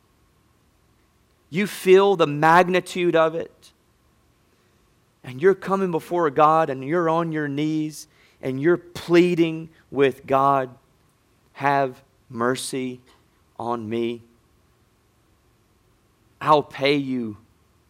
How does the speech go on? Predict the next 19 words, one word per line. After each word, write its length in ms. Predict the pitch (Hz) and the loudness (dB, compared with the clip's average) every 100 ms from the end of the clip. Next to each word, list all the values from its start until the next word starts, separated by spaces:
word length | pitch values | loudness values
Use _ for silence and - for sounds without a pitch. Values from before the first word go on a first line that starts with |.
| _ | _
everything." 840 | - 139 120 131 123 123 110 104 107 _ _ _ _ _ _ _ - | -4 -2 -2 -6 -6 -8 -8 -10 -16 _ _ _ _ _ _ _ -14
And 140 | 113 | -8
look 160 | 135 143 | -6 -6
at 100 | 127 | -6
verse 240 | 131 120 | -6 -8
twenty-seven. 720 | - 123 110 - 110 101 98 104 _ _ _ _ _ _ _ _ _ - | -12 -12 -12 -10 -10 -10 -16 -20 _ _ _ _ _ _ _ _ _ -12
"And 180 | 120 120 | -10 -8
out 360 | - 135 165 - | -2 0 0 -2
of 300 | - 147 123 _ - | -4 -4 -6 _ -8
pity 360 | 156 135 107 | -6 -4 -6
for 300 | 101 113 104 | -8 -8 -8
him, 300 | 98 90 87 - _ _ _ _ _ _ _ _ _ - | -10 -14 -16 -20 _ _ _ _ _ _ _ _ _ -18
the 140 | 117 | -12
master 540 | 113 117 131 135 - 160 | -10 -6 -6 -6 -6 -6
of 80 | 139 | -2
that 200 | 135 - | -4 -4
servant 420 | - 113 104 98 | -8 -8 -8 -10
released 600 | 107 104 110 135 - - | -8 -6 -6 -6 -8 -12
him 300 | 104 92 87 | -12 -12 -14